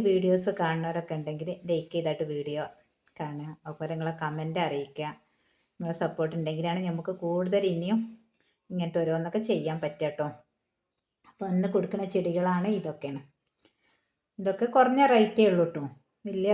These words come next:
റേറ്റുകളൊന്നുമില്ല. അപ്പോൾ നമ്മൾ ഈ മല്ലിക ചെടി കണ്ടില്ലേ, ഇതൊക്കെ നമ്മൾ പത്ത് രൂപക്കാട്ടോ കൊടുക്കുന്നത്. ഇതൊക്കെ നട്ട് പിടിപ്പിച്ച് വന്ന് നമുക്കിനി, ഇനി പിന്നെ പത്തും, പത്ത് രൂപക്ക്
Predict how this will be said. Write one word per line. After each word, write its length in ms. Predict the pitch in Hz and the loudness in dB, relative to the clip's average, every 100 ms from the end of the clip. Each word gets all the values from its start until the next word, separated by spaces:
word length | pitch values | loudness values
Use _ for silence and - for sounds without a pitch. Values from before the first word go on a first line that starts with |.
| 190 | 2
റേറ്റുകളൊന്നുമില്ല. 720 | 175 185 180 170 165 156 165 170 165 | 2 0 0 0 -2 -6 -8 -10 -12
അപ്പോൾ 200 | 170 175 180 | -12 -4 -2
നമ്മൾ 200 | 170 170 185 - _ _ _ 185 | -2 -4 -6 -10 _ _ _ -6
ഈ 40 | 170 170 175 | -4 0 0
മല്ലിക 320 | 170 165 175 180 | -2 -2 -2 -2
ചെടി 160 | 196 190 | -2 0
കണ്ടില്ലേ, 280 | 160 156 151 - - | 0 -2 -4 -10 -8
ഇതൊക്കെ 220 | 175 175 196 | -6 -4 -2
നമ്മൾ 200 | 185 185 196 | 0 0 -2
പത്ത് 180 | 185 180 | -4 -2
രൂപക്കാട്ടോ 500 | 170 170 170 170 160 156 | -2 -2 -2 -4 -4 -6
കൊടുക്കുന്നത്. 420 | 147 - 151 156 196 - _ | -8 -8 -6 -4 -4 -8 _
ഇതൊക്കെ 220 | 170 - 175 | -12 -8 -8
നട്ട് 220 | 160 175 175 | -4 -4 -4
പിടിപ്പിച്ച് 360 | 165 156 160 175 | -6 -10 -6 -6
വന്ന് 240 | 151 156 180 165 | -6 -8 -10 -10
നമുക്കിനി, 400 | 156 156 175 220 226 - - _ _ _ | -10 -10 -6 -6 -8 -14 -20 _ _ _
ഇനി 140 | 202 196 180 - - _ _ 190 180 | -8 -4 -4 -6 -16 _ _ -4 0
പിന്നെ 260 | 175 170 170 | 0 0 -2
പത്തും, 280 | 175 - 185 180 - _ - | -6 -4 -4 -6 -14 _ -12
പത്ത് 240 | 185 208 | -2 2
രൂപക്ക് 320 | 196 185 185 | 4 2 0